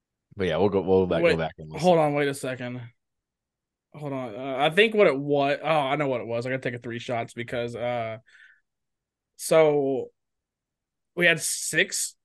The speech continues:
Speaker 2: things different, six games different,
Speaker 1: Uh-huh.
Speaker 2: I think.
Speaker 1: Yeah.
Speaker 2: One, two,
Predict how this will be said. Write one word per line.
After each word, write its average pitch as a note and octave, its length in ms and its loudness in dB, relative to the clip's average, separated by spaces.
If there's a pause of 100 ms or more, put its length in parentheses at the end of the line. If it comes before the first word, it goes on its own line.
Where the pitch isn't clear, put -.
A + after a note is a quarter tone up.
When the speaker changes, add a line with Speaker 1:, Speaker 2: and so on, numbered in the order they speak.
(120)
Speaker 2:
things G3+ 340 0
different, A#3 520 0
six - 360 -6
games G3+ 280 -4
different, F#3+ 340 0
Speaker 1:
Uh-huh. G#3+ 80 -2
Speaker 2:
I - 20 -14
think. A#3 320 -6 (120)
Speaker 1:
Yeah. C3+ 500 -4
Speaker 2:
One, C#3 200 -6
two, B2 640 -8